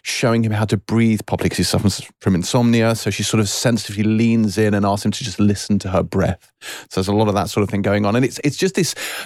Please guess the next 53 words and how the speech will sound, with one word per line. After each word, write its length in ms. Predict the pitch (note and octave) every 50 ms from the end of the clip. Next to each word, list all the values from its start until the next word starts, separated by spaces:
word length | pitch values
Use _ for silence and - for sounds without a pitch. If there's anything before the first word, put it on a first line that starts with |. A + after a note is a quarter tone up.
| - -
this 100 | C#3 -
sort 100 | - D3
of 120 | C3 A#2 -
game 260 | C3+ C3+ C#3+ D3 C#3+
of 140 | C3+ - -
cat 220 | - - C3+ -
and 100 | - A#2
mouse 460 | A2+ A#2 A#2 A2+ G#2+ G#2 - - - - -
as 160 | - G#2+ F#2+
the 100 | - A2
two 320 | G#2 - - - B2+ B2+ B2+
of 140 | A#2 G2 -
them 320 | - A2+ A2 A2 G#2+ G#2+
dance 380 | F#2+ - A#2 A2 A2 G2 - -
around 240 | G2+ A2+ G#2+ G#2+
each 180 | A2 G#2 - -
other. 260 | - G2+ G2 G#2+ G#2 G2+
You 80 | - G#2+
know, 80 | G2+ F#2+ - - - - -
yes, 280 | - G2+ A2+ B2 B2+
she's 300 | - - - C3+ B2+ A2
alluring. 640 | B2 A2+ A#2 A#2+ A#2+ A#2+ A#2 A2+ A#2 A2+ A2 A2+ G#2+ - - - -
The 60 | A2
fact 200 | - - - -
that 80 | - A2
she's 240 | - - A2 G2+
Chinese, 480 | - - - - A2 A2 A2+ A#2+ B2 B2
she's 140 | - A2 F#2+
not 160 | A2 - -
Korean, 340 | - - G#2+ G#2+ A2 G#2+ A2
so 160 | G#2 - A2+
she 140 | G#2 - A#2+
often 180 | A#2+ - B2
speaks 420 | G#2+ - - - - B2+ B2 - -
into 180 | A2+ A2 G2+
her 120 | G2+ G2+ G2+
phone 540 | G2+ - - - C#3+ C3+ C#3 C#3+ C#3+ C#3 B2
and 100 | G#2+ G#2
has 160 | G#2+ A2 G2+
it 60 | G#2
translate 560 | - - - G#2+ G#2+ G#2 F2+ - A2+ A2+ A2+
for 200 | - - A#2+ A#2
her 100 | A2+ A#2
so 100 | G2+ -
she 120 | G2+ - F#2
can 60 | F#2+
be 80 | G2+
properly 240 | - - F#2+ A2 G2+
understood. 580 | - F#2 F2 - - - E3 E3+ F3 E3+ D3 - _ -
And 100 | D3 C#3+
it's, 240 | D3 - - - - - _ _ _
is 180 | - F3+ F#3+ F3+
she 460 | - - - F#3 F3+ F3 F3 E3+ D3+